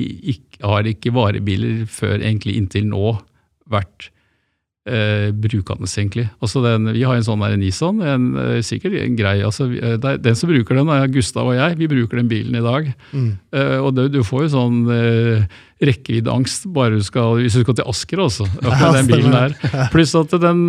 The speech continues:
Speaker 1: har, eh, for oss da, ja, lasterommet er, eh, ja, vi liker at bilen, at du kan få med deg en dusjvegg og inn og bereder, og, altså, det er for, vi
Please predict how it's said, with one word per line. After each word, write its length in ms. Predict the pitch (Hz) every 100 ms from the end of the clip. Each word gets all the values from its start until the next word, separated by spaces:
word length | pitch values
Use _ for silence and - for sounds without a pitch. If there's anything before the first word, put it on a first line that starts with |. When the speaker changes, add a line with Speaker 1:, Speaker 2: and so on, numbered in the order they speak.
| 165
Speaker 1:
har, 400 | 165 135 127 131 131 135
eh, 240 | 135 131 127 - -
for 180 | 156 160
oss 200 | 151 -
da, 240 | - -
ja, 240 | 117 117 123 117
lasterommet 1120 | 123 107 - 110 101 101 113 110 107 104 104
er, 400 | 101 95 98 104
eh, 720 | 107 104 104 101 101 87 - _ _ _ _
ja, 100 | - 185
vi 220 | 165 127 147 143
liker 300 | 135 110 139
at 60 | 139
bilen, 240 | 131 104 117
at 60 | 113
du 60 |
kan 140 | 131 131
få 160 | 131 101
med 140 | 101
deg 220 | 110 117 123
en 80 |
dusjvegg 540 | 113 98 - 113 113 123
og 380 | 120 120 117 120
inn 220 | 110 110
og 300 | 110 113 113 127
bereder, 480 | 117 101 95 110
og, 540 | 113 113 107 104 107 98
altså, 160 | 120 107
det 180 | 110 113
er 140 | 98
for, 100 | 117
vi 460 | 135 110 110 131